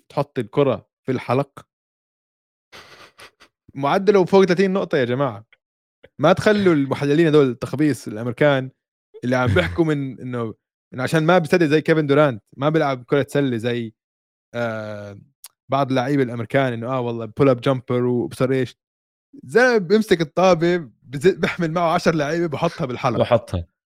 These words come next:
Speaker 1: إن شاء الله بد-، بحط خمستاشر دنك بالمباراة وثلاثين نقطة. شوف،
Speaker 2: <laughs>
Speaker 1: شو بتفرق؟ المهم إنه بسجل. بقول لك، the motherfucker dominates. بيسيطر. قوة خارقة.
Speaker 2: قوة
Speaker 1: فآه،
Speaker 2: خارقة.
Speaker 1: بيهدف. آه، ما بيسدد مثل ستيف كوري. بس هو كمان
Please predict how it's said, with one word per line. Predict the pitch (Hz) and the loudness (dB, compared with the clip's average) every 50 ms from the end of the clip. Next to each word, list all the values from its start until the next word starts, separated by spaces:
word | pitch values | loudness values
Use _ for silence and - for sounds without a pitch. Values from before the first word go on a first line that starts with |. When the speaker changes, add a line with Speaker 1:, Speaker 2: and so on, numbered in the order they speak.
| _ _ 131 | _ _ -4
Speaker 1:
إن | |
شاء | 120 196 220 226 | 2 4 6 6
الله | 214 208 | 6 4
بد-، | 190 190 185 151 | 2 0 -2 -4
بحط | 147 147 139 214 208 - | -4 -6 -4 -4 -4 -4
خمستاشر | - 180 165 156 - - 185 175 - 170 | -4 -4 -4 -4 -4 -4 -4 -2 -2 -2
دنك | 160 180 170 - | 0 -2 -2 -2
بالمباراة | - 151 143 139 143 151 170 170 170 | -4 -4 -2 0 2 2 2 2 0
وثلاثين | - - 147 135 160 156 143 | -2 -4 -6 -4 -6 -6 -6
نقطة. | 135 123 - _ _ - _ _ _ _ _ _ _ - 107 101 95 | -6 -8 -10 _ _ -20 _ _ _ _ _ _ _ -4 -2 -2 0
شوف، | 202 226 202 190 - | 0 0 0 -2 -10
Speaker 2:
<laughs> | - - | -10 -8
Speaker 1:
شو | 220 | -8
بتفرق؟ | 208 208 233 190 175 180 135 107 - _ _ _ _ - 143 | -4 -2 -2 -2 0 -2 -4 -6 -8 _ _ _ _ -16 -10
المهم | 143 143 151 - 220 240 226 | -6 -4 -2 0 0 0 0
إنه | 214 208 202 | -2 -4 -4
بسجل. | 190 - 220 220 214 196 214 170 123 | -2 -2 -2 -2 -2 -2 -4 -4 -6
بقول | 104 123 151 190 208 196 | -6 -8 -8 -6 -4 -4
لك، | 180 151 127 - _ _ - | -4 -6 -6 -8 _ _ -10
the | 131 143 | -8 -4
motherfucker | 143 175 190 196 190 175 190 190 175 190 185 165 131 127 | -2 -2 -2 -2 -2 0 0 0 0 0 -2 -2 0 2
dominates. | 147 170 175 170 160 156 151 131 110 - - - - _ _ _ _ _ - 139 | 4 4 4 2 0 -2 -2 -4 -4 -8 -12 -20 -20 _ _ _ _ _ -4 -4
بيسيطر. | 135 - - 180 185 180 - 180 170 127 - _ _ _ _ _ _ - | -2 2 4 6 6 6 4 2 -2 -2 -2 _ _ _ _ _ _ 4
قوة | 185 214 214 190 | 4 6 6 4
خارقة. | 151 - - 165 180 180 175 - - 117 98 _ _ _ _ _ _ _ _ _ _ | 2 0 -2 -2 0 0 -2 -4 -8 -12 -18 _ _ _ _ _ _ _ _ _ _
Speaker 2:
قوة | - 98 90 90 90 | -6 -6 -4 -4 -2
Speaker 1:
فآه، | 156 165 | -2 2
Speaker 2:
خارقة. | 202 226 220 185 | 4 4 4 4
Speaker 1:
بيهدف. | 175 175 196 220 180 160 - - | 4 2 2 2 0 -2 -4 0
آه، | 208 240 220 | 2 2 2
ما | 180 190 214 | 4 2 0
بيسدد | 196 175 - 202 185 175 165 151 | 0 0 0 0 0 0 -2 -4
مثل | 160 - 165 151 | -4 -6 -6 -6
ستيف | - - 165 151 | -4 -4 -6 -4
كوري. | _ - 170 156 139 135 - _ _ _ _ _ _ _ _ _ _ _ _ _ _ - | _ 0 0 0 0 -2 -8 _ _ _ _ _ _ _ _ _ _ _ _ _ _ -6
بس | 151 151 - - 196 | -6 -4 0 2 2
هو | 202 190 | 2 2
كمان | - 196 196 208 196 | 2 2 2 4 2